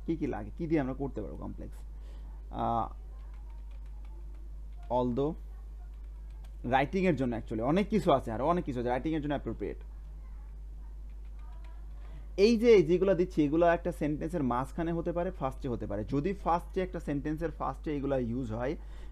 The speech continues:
তাহলে সেন্টেন্সের মাঝখানে একটা কমা হয়। কেন? কমপ্লেক্স সেন্টেন্স কাকে বলে? একটা কমপ্লেক্স সেন্টেন্স হয় হলো দুইটা সিম্পল সেন্টেন্সের কম্বিনেশনকে কমপ্লেক্স সেন্টেন্স বলে। কম্বিনেশন বলতে কি? যে এগুলা দিয়ে আমরা কম্বাইন করি, মানে এক যুক্ত করি।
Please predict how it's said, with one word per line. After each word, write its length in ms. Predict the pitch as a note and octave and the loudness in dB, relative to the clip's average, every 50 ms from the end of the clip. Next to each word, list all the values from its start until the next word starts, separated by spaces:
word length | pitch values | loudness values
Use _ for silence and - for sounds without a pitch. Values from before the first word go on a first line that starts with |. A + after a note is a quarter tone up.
| - - | -2 0
তাহলে 160 | C#3 D3+ D#3 | 2 2 2
সেন্টেন্সের 400 | D#3 D3+ C3+ B2+ D3 D3 D#3 C3+ | 2 0 0 0 0 -2 -2 -2
মাঝখানে 400 | B2 A#2 B2 - - - C#3 C#3+ | -2 -2 -2 -4 -6 -6 -6 -4
একটা 140 | C3+ - - | -4 -6 -6
কমা 320 | - C3 B2 B2 B2 A#2+ | -4 -2 -2 0 0 0
হয়। 200 | A#2+ G#2+ F#2 F#2 - - | 0 -2 -6 -6 -2 0
কেন? 160 | D#3 E3+ F3+ D3+ D3 - - - - - - - - | 0 2 2 2 0 -2 -6 -10 -12 -12 -10 -2 2
কমপ্লেক্স 400 | D#3 D#3 D#3+ D#3 G#3 G3+ F#3 - | 4 4 4 4 2 0 2 0
সেন্টেন্স 280 | G3 F3+ F#3+ F#3+ F3+ | -4 -4 -2 -4 -2
কাকে 260 | - D#3 C3+ - E3 C3+ | 0 -2 0 0 0 -2
বলে? 220 | A2+ G2 - - | -2 -2 -6 -6
একটা 140 | - A#2+ A#2 | -8 -8 -4
কমপ্লেক্স 420 | - C3+ C#3 D3 - F#3+ F3+ - | -2 0 0 0 0 -4 -4 -2
সেন্টেন্স 380 | - E3+ D#3 E3+ F3 D#3 - - | -4 -4 -4 -4 -4 -6 -6 -4
হয় 220 | B2+ C3+ C#3+ D#3 | 0 0 2 2
হলো 320 | E3 D3 B2 A#2+ C3 D#3+ - - - - - - - - - | 2 2 2 0 0 -2 -4 -8 -12 -12 -12 -12 -12 -10 -8
দুইটা 280 | A#2+ - F3+ F#3 G#3+ G#3 | -2 0 0 4 4 2
সিম্পল 480 | F3+ - G3 F#3+ F3+ - - G#3 G#3+ F3+ | 2 2 0 0 0 2 0 0 0 0
সেন্টেন্সের 600 | - G3+ E3+ E3 D3+ - F3 F3 E3 - F#3 - | 0 -2 -2 -2 -2 -2 -4 -4 -2 -2 -4 0
কম্বিনেশনকে 640 | - D3 C#3+ C#3 C#3+ C3+ C#3 C3 - D3+ D3+ D#3+ D3 | 2 2 4 4 4 2 0 0 -2 -4 -2 -2 -4
কমপ্লেক্স 360 | C3 C3 A2+ - C3 C3 - | -4 -4 -4 -2 -4 -4 -4
সেন্টেন্স 240 | - G#2+ G#2+ G#2+ G2 - | -6 -6 -6 -8 -8 -8
বলে। 180 | G2+ G2 F#2+ | -10 -10 -8
কম্বিনেশন 520 | - - D#3 D#3+ E3 F3 E3+ E3+ F3+ F#3+ F3+ | -2 0 2 2 2 2 0 0 -2 -2 -2
বলতে 220 | F#3 F3+ F3+ F3+ | -2 -2 -2 -4
কি? 140 | - G#3 G#3 | -4 -4 -4
যে 100 | F3+ F3+ | -4 0
এগুলা 360 | - D#3 D#3 D3 E3 F3 F3 | 2 2 2 4 6 4 4
দিয়ে 140 | D#3+ E3 E3 | 4 4 0
আমরা 140 | D#3+ E3 E3 | 0 0 -2
কম্বাইন 420 | - C#3+ B2+ B2 B2+ B2+ C3 B2+ | 0 0 0 2 2 0 0 -2
করি, 160 | - A2+ G#2+ | -4 -4 -6
মানে 240 | G2+ A2 A2+ A2+ D#2 | -4 -4 -4 -4 -4
এক 220 | F2 C3 C#3+ - - - A2 | -4 -4 -4 -6 -6 -8 0
যুক্ত 240 | A#2+ D#3+ D#3 - B2+ | 0 0 0 0 -6
করি। 260 | - A2 G#2 F#2 C2+ | -4 -4 -6 -6 -6